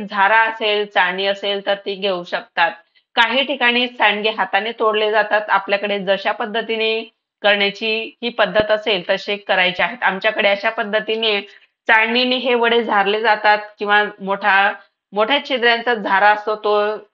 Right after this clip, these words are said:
सुद्धा घेऊ शकता. तर बघा, अशा पद्धतीने एका साडीवरती आणि, अ, प्लास्टिकच्या पेपरवरती हे सगळे वडे करून घेतले आहेत.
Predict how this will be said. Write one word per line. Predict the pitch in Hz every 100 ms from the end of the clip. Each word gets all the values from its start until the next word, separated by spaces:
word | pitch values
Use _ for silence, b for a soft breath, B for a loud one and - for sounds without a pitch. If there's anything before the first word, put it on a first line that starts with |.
| _
सुद्धा | - 208 185
घेऊ | 214 202 190
शकता. | 185 190 - 165
तर | 160 202
बघा, | 226 226
अशा | 208 - 240
पद्धतीने | 240 208 220 226 214
एका | 208 220
साडीवरती | 220 196 196 196 196 214 208 202
आणि, | 196 208 196 185 _ _ _ -
अ, | 202
प्लास्टिकच्या | 226 208 - 254 285
पेपरवरती | 254 240 247 233 226 214 214 226 233
हे | 202 220 240
सगळे | 240 - 190 220 208
वडे | 185 196 196
करून | 196 190 190
घेतले | 185 175
आहेत. | 170